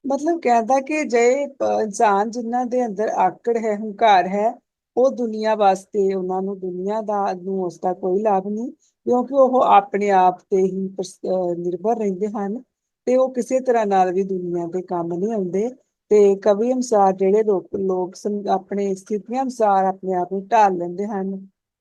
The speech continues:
ਉਹ ਖੁਸ਼ ਰਹਿੰਦੇ ਹਨ ਤੇ ਉਹਨਾਂ ਨੂੰ ਕੋਈ ਵੀ ਨੁਕਸਾਨ ਨਹੀਂ ਪਹੁੰਚਾ ਸਕਦਾ। ਇਸ ਪ੍ਰਕਾਰ ਇਹ ਕਵਿਤਾ,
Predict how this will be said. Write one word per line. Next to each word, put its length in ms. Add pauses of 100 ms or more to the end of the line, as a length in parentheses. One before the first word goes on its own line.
ਉਹ 240
ਖੁਸ਼ 260
ਰਹਿੰਦੇ 320
ਹਨ 260 (360)
ਤੇ 60
ਉਹਨਾਂ 300
ਨੂੰ 200
ਕੋਈ 260
ਵੀ 80
ਨੁਕਸਾਨ 540
ਨਹੀਂ 400 (300)
ਪਹੁੰਚਾ 400
ਸਕਦਾ। 540 (340)
ਇਸ 180
ਪ੍ਰਕਾਰ 400
ਇਹ 140
ਕਵਿਤਾ, 360